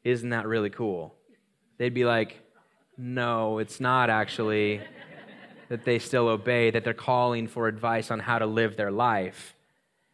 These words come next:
At some point, and that's what adolescence is all about, the slow give and take of,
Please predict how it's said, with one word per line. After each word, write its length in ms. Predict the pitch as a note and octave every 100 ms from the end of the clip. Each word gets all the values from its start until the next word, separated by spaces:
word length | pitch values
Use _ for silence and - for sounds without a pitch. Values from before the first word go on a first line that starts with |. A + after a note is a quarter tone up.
| _
At 200 | C#3+ D#3
some 420 | - - A3 A3+ G3
point, 500 | - G3 E3+ A2+ - - _ _
and 120 | D3
that's 240 | G3 A3+ F3
what 160 | E3
adolescence 560 | C#3 E3 C#3+ D3+ C3+ -
is 80 | A2+
all 160 | G#2+
about, 340 | G2+ G2 F2 C#2+
the 80 | A2+
slow 360 | - D3+ C#3+
give 240 | B2+ C#3 C3
and 120 | A#2+
take 380 | C#3+ C3 A#2 -
of, 400 | A#2 A2 G#2+